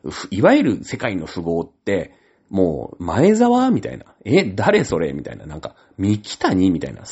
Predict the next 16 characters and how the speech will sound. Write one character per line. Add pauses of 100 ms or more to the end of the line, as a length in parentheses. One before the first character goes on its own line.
孫
正
義
み
た
い
な。 (260)
ぐ
ら
い
の
感
じ
だ
よ
ね。